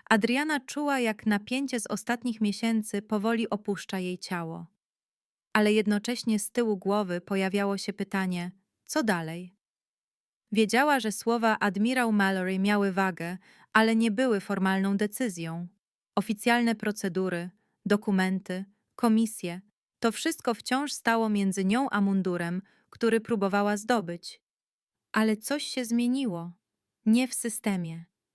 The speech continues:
W niej. Nagle z głośnika przy doku rozległ się komunikat.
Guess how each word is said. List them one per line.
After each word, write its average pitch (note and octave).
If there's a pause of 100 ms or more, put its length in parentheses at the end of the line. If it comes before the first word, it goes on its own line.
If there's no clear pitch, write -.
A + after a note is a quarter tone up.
(180)
W G3
niej. G3 (400)
Nagle G3+
z F3
głośnika A#3+
przy A3
doku G3+ (360)
rozległ B3
się A3
komunikat. G3+